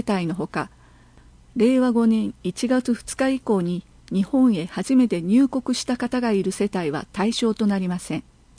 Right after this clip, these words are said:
支給額、一世帯あたり七万円、一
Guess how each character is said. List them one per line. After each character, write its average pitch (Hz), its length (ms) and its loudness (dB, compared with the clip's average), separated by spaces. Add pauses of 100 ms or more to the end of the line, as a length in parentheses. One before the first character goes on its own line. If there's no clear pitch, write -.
(600)
支 - 180 -8
給 262 240 2
額、 - 360 -6 (500)
一 185 120 -10
世 - 200 2
帯 233 320 2
あ 220 80 -2
た 180 120 -4
り 151 240 -8
七 185 240 0
万 196 280 0
円、 165 200 -4 (160)
一 190 120 -4